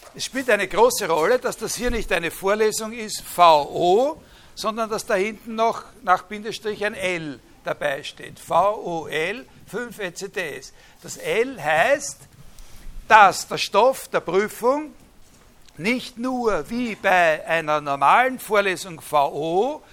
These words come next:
dasjenige ist, was ich Ihnen, äh, hier erzähle, sondern auch zusätzliche Lektüre,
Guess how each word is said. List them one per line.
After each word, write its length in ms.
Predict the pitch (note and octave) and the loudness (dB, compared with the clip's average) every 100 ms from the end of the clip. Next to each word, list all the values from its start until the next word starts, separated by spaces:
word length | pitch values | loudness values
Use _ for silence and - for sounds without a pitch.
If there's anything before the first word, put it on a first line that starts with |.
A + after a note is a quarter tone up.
| - - - - | -20 -20 -12 4
dasjenige 880 | D#3+ G#3+ - A3 G#3+ G#3+ G#3 G#3 G3+ | 6 6 4 2 0 0 -2 -2 -6
ist, 260 | - - | -10 -6
was 220 | G3 F3+ | -4 -4
ich 140 | G3 D3 | -6 -8
Ihnen, 500 | F3+ E3+ D#3 C3+ C3 - - - - - | -6 0 -2 -2 -12 -18 -20 -20 -20 -8
äh, 340 | E3 D#3 D3 A#2+ A#2 | 0 2 2 0 -6
hier 280 | - F#3 A#3 | -10 0 2
erzähle, 680 | E3+ D3 - C#3 C#3+ A#3+ D#4 - - - - - - - - _ - - - | 2 0 -4 -6 0 0 0 -10 -20 -20 -20 -20 -20 -20 -20 _ -20 -20 -12
sondern 580 | - G3 B3 B3+ C#4 G3 | 0 2 2 -2 -6 0
auch 600 | E3 E3+ G#3 C#4 C#4+ - - _ _ | 6 8 8 6 2 -6 -20 _ _
zusätzliche 1120 | - B3+ C#4 C#4 C4 - C4 B3 B3 B3 B3+ A#3+ - - F#3 | -10 -8 -4 0 0 -2 -12 -8 -4 -2 -2 -6 -14 -20 -8
Lektüre, 720 | F#3+ - G#3 B3 B3+ B3+ A#3 | -6 -6 -6 0 2 2 0